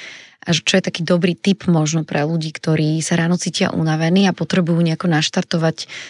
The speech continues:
ten svoj biorytmus, tak je vystaviť svoje oči na niekoľko minút slnku, alebo teda dennému svetlu hneď po zobudení, že kľudne aj chladu, hej, že ísť niekde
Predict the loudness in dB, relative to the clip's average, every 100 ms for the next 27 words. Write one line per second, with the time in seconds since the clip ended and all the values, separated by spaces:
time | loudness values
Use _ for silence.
0 | -2 0 2 2 2 2 2 2 2 2
1 | 0 -2 0 0 0 -6 -14 -4 0 0
2 | 0 0 0 -4 -2 0 -2 -2 -2 0
3 | 2 4 4 4 2 0 -2 2 4 4
4 | 4 2 -2 -6 -20 -20 _ -6 -2 2
5 | 0 -2 -4 -2 -2 0 0 2 4 6
6 | 6 4 2 0 0 -4 _ _ 0 4
7 | 6 4 2 0 2 0 0 -2 0 2
8 | 2 0 2 2 2 0 0 2 4 2
9 | 2 4 4 2 2 2 2